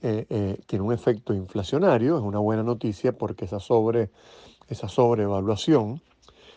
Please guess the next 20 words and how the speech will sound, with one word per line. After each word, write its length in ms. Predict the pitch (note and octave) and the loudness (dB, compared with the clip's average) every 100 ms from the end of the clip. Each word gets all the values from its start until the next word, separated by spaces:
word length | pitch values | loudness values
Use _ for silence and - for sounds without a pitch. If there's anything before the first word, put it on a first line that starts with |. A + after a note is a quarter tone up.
| _ | _
genera 580 | - B2+ G#2+ G2 G#2 A2+ | -2 0 0 0 2 0
desincentivos, 1120 | A#2 G2+ A2 F#2 A2 G2 - B2 A#2+ A#2+ G2+ | 0 -4 -4 -4 -4 -4 -2 2 4 4 4
genera 280 | F#2+ F#2+ G#2 | -2 -4 0
problemas 420 | A#2 G2 F#2+ G2 | 0 2 0 -2
al, 160 | G2+ G#2 | -4 -2
al, 220 | G2+ F#2 | -2 -2
al, 360 | - F2 E2 D#2 - - _ _ | -2 -4 -6 -10 -18 -20 _ _
al 120 | G#2+ | -8
productor 440 | G2 G2+ F#2+ - F2+ | -2 -2 -2 -4 -2
nacional 520 | G2 G3 G3 A#2 C#3+ - - - - _ - | 0 2 4 2 0 -8 -20 -20 -20 _ -2
y 140 | D3 | 6
adicionalmente 880 | C3 B2 C#3 D3 F3 C#3 C3 D#3 D#3+ - - - | 6 6 2 2 4 2 2 2 2 -4 -16 0
que 160 | A#2 | 4
haya 180 | A2+ B2 | 6 6
aumentado 640 | D#3 C3+ A2 - F3 E3 | 6 4 2 6 8 10
el 80 | A#2 | 6
tipo 260 | F#2 A2+ B2 | 2 0 2
de 60 | |
cambio 300 | A#2+ A2 G#2+ | 2 0 0
oficial 560 | A2+ B2+ - C#3 G#2 F#2+ | -2 -2 6 6 6 2